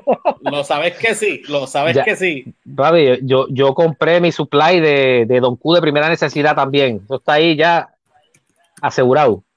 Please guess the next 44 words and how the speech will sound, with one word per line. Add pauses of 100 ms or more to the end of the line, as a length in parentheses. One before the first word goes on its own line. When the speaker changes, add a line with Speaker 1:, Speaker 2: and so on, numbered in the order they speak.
(920)
Speaker 2:
<laughs>
Yo, (320)
cabrón,
el
problema
que
yo
tengo, (140)
cabrón,
el
problema
que
tengo
es
que
yo
tengo,
yo
compré (420)
como
tres
cajas
de
cerveza,
no,
tres,
tres
medias (200)
cajas
de
cerveza (680)
y
una
botella
de
whisky. (120)
Y
en
cuestión
de
tres
días
el
whisky.